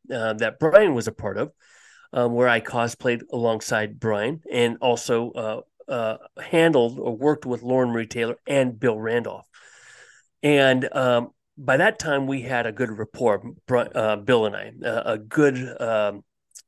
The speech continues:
yeah, we had talked a few times in email and texting. And so when we met in New Jersey, we were,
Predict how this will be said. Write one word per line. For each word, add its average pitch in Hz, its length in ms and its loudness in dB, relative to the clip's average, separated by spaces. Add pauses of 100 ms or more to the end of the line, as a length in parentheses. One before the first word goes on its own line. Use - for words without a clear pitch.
(180)
yeah, 135 200 0
we 143 180 0
had 135 180 2
talked 123 320 0
a 131 40 -4
few 135 180 -6
times 127 540 0
in - 300 -6
email 131 420 2
and 120 140 -6
texting. 127 560 -4 (540)
And 127 160 2
so 143 120 2
when 131 220 2
we 131 100 0
met 147 240 0
in 143 80 -8
New 127 120 -2
Jersey, 131 580 2 (540)
we 135 260 -6
were, 120 340 2